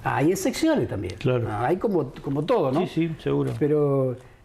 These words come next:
Speaker 1: eh, me parece que, eh, el municipio tiene que adquirir tierra, si no las tiene, inmediatamente, porque tierra es lo que sobra,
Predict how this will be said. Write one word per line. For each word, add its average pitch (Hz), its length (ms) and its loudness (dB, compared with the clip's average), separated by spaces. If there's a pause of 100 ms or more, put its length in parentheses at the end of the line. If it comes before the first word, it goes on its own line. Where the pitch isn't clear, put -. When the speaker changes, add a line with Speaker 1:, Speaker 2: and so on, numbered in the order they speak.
Speaker 1:
eh, 139 160 -2
me 139 140 4
parece 185 400 0
que, 202 280 0
eh, 156 480 2
el 160 60 4
municipio 170 540 0
tiene 208 320 0
que 190 300 2
adquirir 175 560 0
tierra, 233 300 2
si - 100 -4
no 196 100 0
las 180 140 -2
tiene, 226 280 -2
inmediatamente, 185 840 0
porque 139 240 -2
tierra 180 300 0
es 147 80 0
lo 139 120 -2
que 123 100 -6
sobra, 170 400 0